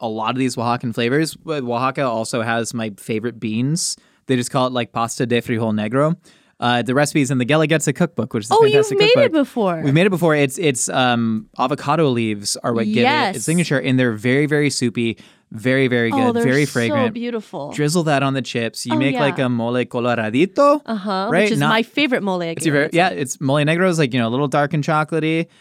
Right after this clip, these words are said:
Speaker 1: Uh, coloradito, you get a little bit of that
Speaker 2: Yeah.
Speaker 1: spice, a little bit
Speaker 2: Yeah.
Speaker 1: of that complexion, toasted chili flavor. Put mole coloradito on there with the black beans. You do quesillo, not melted.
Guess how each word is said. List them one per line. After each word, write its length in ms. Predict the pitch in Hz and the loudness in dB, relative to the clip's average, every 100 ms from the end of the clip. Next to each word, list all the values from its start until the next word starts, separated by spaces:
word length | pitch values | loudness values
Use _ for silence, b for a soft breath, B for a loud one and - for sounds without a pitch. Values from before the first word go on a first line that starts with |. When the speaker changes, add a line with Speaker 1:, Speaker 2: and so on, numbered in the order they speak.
| b | b
Speaker 1:
Uh, 100 | 127 - | -10 -10
coloradito, 600 | - 123 120 113 143 170 | -2 0 0 0 0 0
you 60 | 147 | 2
get 100 | 120 | 2
a 20 | |
little 100 | 123 | 0
bit 120 | 123 123 | 0 -2
of 20 | |
that 100 | 139 | -2
Speaker 2:
Yeah. 120 | 139 | -2
Speaker 1:
spice, 360 | 139 139 135 - | 0 -2 -2 -4
a 60 | |
little 160 | 120 120 | -2 -2
bit 120 | - | -6
Speaker 2:
Yeah. 60 | 127 | -6
Speaker 1:
of 60 | 117 | -6
that 180 | 117 | -6
complexion, 400 | 123 123 127 131 | -6 -6 -4 -6
toasted 260 | - 120 117 | -6 -10 -8
chili 200 | - 123 | -4 -4
flavor. 400 | 127 120 120 120 b b b b | -2 -2 0 -2 b b b b
Put 120 | - | -6
mole 220 | 127 127 127 | -2 -2 -2
coloradito 560 | 127 117 113 135 139 | -2 -2 0 -2 -2
on 140 | 131 131 | -4 -4
there 180 | 127 | -4
with 160 | 113 107 | -6 -8
the 80 | 107 | -6
black 260 | 113 113 | -6 -6
beans. 320 | - 117 120 110 | -2 0 0 -2
You 60 | |
do 100 | 117 120 | -4 -4
quesillo, 720 | 113 - 123 131 156 180 185 _ - | -6 -6 -2 0 0 0 -2 _ -6
not 260 | 117 131 131 | -2 -2 -2
melted. 340 | 139 117 | -4 -4